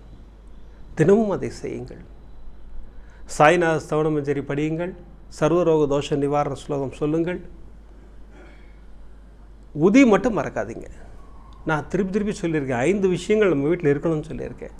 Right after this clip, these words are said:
சச்சரிதம் இருக்க வேண்டும், ஸ்தவன மஞ்சரி இருக்க வேண்டும், உதி இருக்க வேண்டும், பாபாவின் மந்திரங்கள் நினைவில் இருக்க வேண்டும், பாபாவின் விளக்கு பூஜைகள் நினைவில் இருக்க வேண்டும்.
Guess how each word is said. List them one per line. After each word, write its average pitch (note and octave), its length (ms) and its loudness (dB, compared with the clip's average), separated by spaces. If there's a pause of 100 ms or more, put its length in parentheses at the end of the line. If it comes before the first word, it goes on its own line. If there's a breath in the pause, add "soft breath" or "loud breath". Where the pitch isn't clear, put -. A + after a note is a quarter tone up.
(480 loud breath)
சச்சரிதம் F3 540 4
இருக்க E3+ 240 2
வேண்டும், E3+ 320 2
ஸ்தவன E3+ 380 4
மஞ்சரி D#3+ 380 4
இருக்க D#3 240 2
வேண்டும், D#3 400 2
உதி D#3 180 6
இருக்க E3+ 320 8
வேண்டும், D#3+ 420 0
பாபாவின் E3 440 6
மந்திரங்கள் F3+ 520 6
நினைவில் D#3+ 380 6
இருக்க D3+ 280 0
வேண்டும், E3+ 360 2 (760 soft breath)
பாபாவின் F3 420 10
விளக்கு G3 320 6
பூஜைகள் E3 400 4
நினைவில் C3 360 2
இருக்க B2 240 -10
வேண்டும். - 300 -10